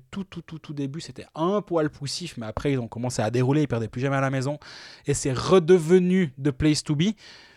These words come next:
Malgré l'augmentation du nombre de spectateurs, ça aurait très bien pu l'être à Lausanne.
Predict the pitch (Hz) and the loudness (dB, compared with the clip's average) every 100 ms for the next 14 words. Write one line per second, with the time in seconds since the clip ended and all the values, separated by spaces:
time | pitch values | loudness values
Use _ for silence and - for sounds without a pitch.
0 | _ _ _ _ 180 143 156 160 147 170 | _ _ _ _ -4 4 4 4 2 4
1 | 160 147 147 143 143 147 139 135 131 127 | 4 4 2 2 0 -2 -2 -2 -2 -2
2 | 135 120 127 156 151 131 - 120 113 - | -4 -2 0 2 2 0 -6 -6 -6 -6
3 | 127 127 127 123 - 123 123 139 143 | -4 -4 -4 -6 -4 -2 0 0 0